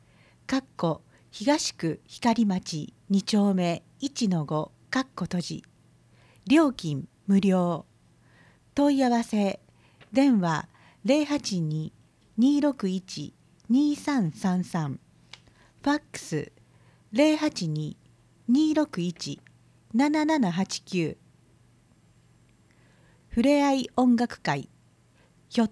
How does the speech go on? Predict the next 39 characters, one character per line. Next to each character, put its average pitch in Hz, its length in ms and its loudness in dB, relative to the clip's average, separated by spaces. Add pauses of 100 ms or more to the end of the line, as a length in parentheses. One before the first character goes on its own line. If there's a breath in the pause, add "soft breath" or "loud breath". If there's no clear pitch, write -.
と 269 140 -2
こ 269 140 0
踊 190 200 0
り。 143 180 -8 (1160 soft breath)
ユ 294 200 4
ー - 20 2
モ 294 160 2
ラ 220 100 2
ス 185 140 -2
な 185 160 2
動 175 160 -2
き 190 120 -4
で 170 240 -4 (160 soft breath)
笑 233 340 2
い 247 60 2
を 240 100 0
誘 226 300 -4
い 202 80 0
ま 190 140 0
す。 - 240 -14 (1160 soft breath)
日 254 300 0
時、 110 240 -14 (400)
二 262 160 2
月 262 460 -2
二 220 160 4
十 220 180 0
一 165 220 -4
日 165 440 -6 (160)
土 190 140 0
曜 214 240 2
日、 - 220 -10 (680 soft breath)
十 294 280 0
三 294 280 2
時 185 120 -4
か 160 160 -8
ら 156 240 -8
十 208 300 0
四 196 180 0
時。 151 200 -10